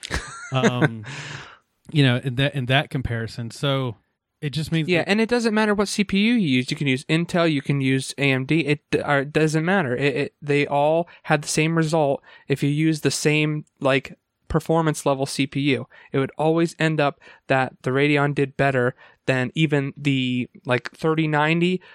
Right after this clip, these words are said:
Speaker 1: The, the Radeon, like, fifty-seven hundred X T would do better than the thirty ninety, even on, on A M D, on anything that was lower end, like, C P U wise.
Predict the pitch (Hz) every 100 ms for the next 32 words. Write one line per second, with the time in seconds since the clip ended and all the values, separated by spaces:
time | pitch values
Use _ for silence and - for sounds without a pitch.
0 | - _ - 139 127 143 131 131 127 165
1 | 175 170 165 160 160 156 _ _ - 131
2 | - 170 175 - 165 165 160 156 151 -
3 | 170 165 147 147 143 139 143 143 139 127
4 | 151 143 139 131 131 123 110 - _ _
5 | _ - 139 135 123 131 - _ _ -
6 | 139 131 131 - 131 127 131 147 143 139
7 | 139 135 123 123 120 120 - 143 147 147
8 | 139 123 127 139 135 131 127 123 110 -
9 | 117 - - 127 123 123 110 107 -